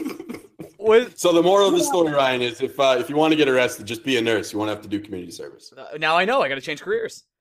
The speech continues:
Speaker 1: Um,
Speaker 3: Yeah, yeah. Well, you have to go to school, though, Ryan.
Speaker 1: Ah, see, I did that <laughs> with your son, and that's how we met each other, but we both got degrees we don't use, so that's fun.
Speaker 2: I used my degree a little.
Speaker 1: Okay,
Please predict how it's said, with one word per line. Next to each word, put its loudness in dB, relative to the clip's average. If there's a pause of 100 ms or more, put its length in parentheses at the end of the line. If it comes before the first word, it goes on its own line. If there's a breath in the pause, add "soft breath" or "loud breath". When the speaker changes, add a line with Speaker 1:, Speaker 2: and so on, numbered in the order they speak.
(200)
Speaker 1:
Um, -2 (260)
Speaker 3:
Yeah, 2 (260)
yeah. -4 (200)
Well, 2 (100)
you -2
have -2
to -14
go 0
to -2 (100)
school, 2
though, -4
Ryan. -10
Speaker 1:
Ah, -8
see, -2
I 0
did 0
that -2
<laughs> -
with 2
your -4
son, 0 (480 soft breath)
and -8
that's 2
how 4
we -2
met 2
each -4
other, -2
but 2 (280)
we -2
both 2
got 0
degrees -6
we -8
don't 2
use, -8
so -16
that's 0
fun. -8
Speaker 2:
I 6
used 2
my 2
degree 0
a 0
little. -2 (120)
Speaker 1:
Okay, 0